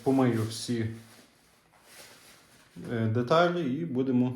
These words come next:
помаленьку їх збирати. Зустрінемося вже після мийки. Всі деталі нашої кутушки вимиті, обезжирені і підготовлені для зборки. Приступаємо. Починаємо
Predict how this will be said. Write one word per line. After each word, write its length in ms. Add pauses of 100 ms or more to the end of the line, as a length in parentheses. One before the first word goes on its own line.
(120)
помаленьку 440
їх 120
збирати. 440 (720)
Зустрінемося 720
вже 180
після 280
мийки. 340 (1500)
Всі 200
деталі 380
нашої 440
кутушки 440
вимиті, 440
обезжирені 840 (680)
і 120
підготовлені 760
для 180
зборки. 480 (720)
Приступаємо. 720 (1800)
Починаємо 800